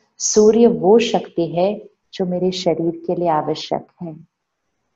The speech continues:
वो मेरे शरीर के लिए आवश्यक है। तो आजकल डॉक्टर हमें कहते हैं ना, "थोड़ी देर sunlight में जाया करो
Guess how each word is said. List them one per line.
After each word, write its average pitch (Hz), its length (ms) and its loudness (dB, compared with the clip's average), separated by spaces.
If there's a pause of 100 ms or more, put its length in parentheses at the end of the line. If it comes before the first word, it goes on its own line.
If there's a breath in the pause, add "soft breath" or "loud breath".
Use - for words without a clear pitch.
(120)
वो 190 40 -4
मेरे 196 220 2
शरीर 185 480 0
के 202 80 0
लिए 220 120 0
आवश्यक 180 560 -4 (120)
है। 151 100 -6 (460)
तो - 80 -2
आजकल 170 420 -2
डॉक्टर 165 360 0
हमें 180 180 -2
कहते 180 300 -6
हैं 247 60 0
ना, 247 160 -4 (320)
"थोड़ी 185 180 0
देर 180 220 -2
sunlight 170 720 -2
में 170 120 -6
जाया 160 320 -4
करो 185 460 -2